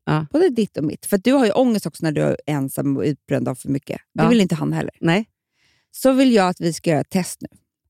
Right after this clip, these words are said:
Speaker 2: Att vi ska dela... Alltså, nej, han ska nästan ta mer om du.
Speaker 1: Ja, men grejen är så
Speaker 2: För
Speaker 1: här,
Speaker 2: du
Speaker 1: han
Speaker 2: har
Speaker 1: ska
Speaker 2: ju
Speaker 1: vara
Speaker 2: liten bebis.
Speaker 1: pappaledig
Speaker 2: Ja.
Speaker 1: i höst. Och då
Speaker 2: Mm.
Speaker 1: tänk, då, då är det så här,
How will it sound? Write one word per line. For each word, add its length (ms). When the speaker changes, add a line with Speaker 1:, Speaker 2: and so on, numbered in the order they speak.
Speaker 2:
Att 160
vi 280
ska 200
dela... 480
Alltså, 200
nej, 60
han 120
ska 160
nästan 300
ta 80
mer 260
om 80
du. 80
Speaker 1:
Ja, 120
men 140
grejen 220
är 60
så 80
Speaker 2:
För 40
Speaker 1:
här, 40
Speaker 2:
du 40
Speaker 1:
han 80
Speaker 2:
har 60
Speaker 1:
ska 80
Speaker 2:
ju 40
Speaker 1:
vara 80
Speaker 2:
liten 260
bebis. 120
Speaker 1:
pappaledig 320
Speaker 2:
Ja. 140
Speaker 1:
i 60
höst. 380
Och 80
då 60
Speaker 2:
Mm. 80
Speaker 1:
tänk, 340
då, 100
då 160
är 60
det 100
så 100
här, 160